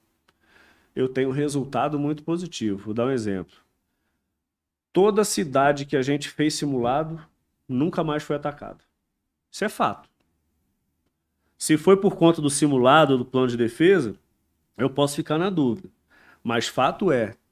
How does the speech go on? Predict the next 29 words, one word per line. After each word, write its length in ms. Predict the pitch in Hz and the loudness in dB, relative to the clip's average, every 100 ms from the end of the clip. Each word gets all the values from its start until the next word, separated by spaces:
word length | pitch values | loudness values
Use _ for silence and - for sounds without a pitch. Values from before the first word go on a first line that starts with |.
| _ | _
toda 300 | - 147 196 | -6 -4 -2
cidade 560 | 202 160 160 123 113 107 | -4 -6 -6 -4 -4 -6
que 120 | - | -16
teve 280 | 110 123 120 | -6 -4 -4
simulado 680 | - 120 107 107 131 151 170 _ _ _ _ _ - | -6 -6 -4 -4 -6 -8 -16 _ _ _ _ _ -4
nunca 420 | 117 151 190 190 | 2 2 2 0
mais 240 | 147 139 | 0 -2
foi 240 | 151 170 135 | -2 0 2
alvo 300 | 120 151 151 | 2 0 -2
de 80 | 131 | 0
novo 260 | 127 127 | 0 -2
cangaço 460 | - 117 107 117 143 | -4 -4 -4 -6 -8
ou 40 | |
domínio 260 | 143 147 143 | -8 -6 -8
de 60 | |
cidade. 480 | 143 180 208 143 - _ _ _ _ _ _ _ _ _ _ _ - _ _ _ _ _ _ _ | -10 -12 -12 -14 -20 _ _ _ _ _ _ _ _ _ _ _ -20 _ _ _ _ _ _ _
Eu 160 | - 135 | 2 2
tenho 340 | 135 139 175 | 4 4 6
já, 280 | 131 143 165 | 6 4 4
eu 100 | 147 | 2
não, 100 | 123 | 2
eu 100 | 117 | 2
não 100 | 120 | 0
posso 320 | 117 120 - | 0 -2 0
divulgar 580 | 117 127 120 107 113 113 | -2 2 2 2 2 2
isso, 300 | 127 190 - | 2 0 -2
mas 200 | 117 120 | 0 2
eu 140 | 135 | 2
tenho 560 | 123 123 120 156 175 175 | 0 0 0 0 -2 -6